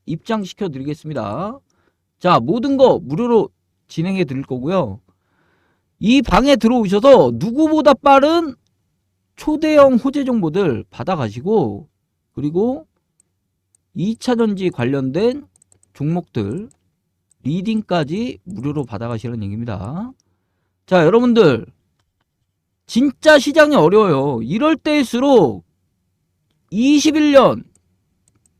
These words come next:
경력의 저 같은 베테랑 투자 전문가와 꼭 함께 하셔야 된다. 이렇게 말씀드리겠고요. 반드시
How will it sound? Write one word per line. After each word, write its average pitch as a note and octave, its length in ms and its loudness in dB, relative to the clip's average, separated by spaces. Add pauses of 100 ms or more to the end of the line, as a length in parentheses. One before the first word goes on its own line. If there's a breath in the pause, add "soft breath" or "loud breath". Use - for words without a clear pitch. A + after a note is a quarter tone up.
(360)
경력의 F#3 800 -2 (840)
저 - 140 -8
같은 D#3+ 340 -6
베테랑 A3+ 760 0
투자 G#3+ 260 -2
전문가와 D#3+ 640 -4 (160)
꼭 A#3 200 -12
함께 B3 460 -10
하셔야 G3 260 -4
된다. G#2 400 -10 (300)
이렇게 C3+ 240 -10
말씀드리겠고요. A2 960 -8 (1160)
반드시 A#3+ 840 0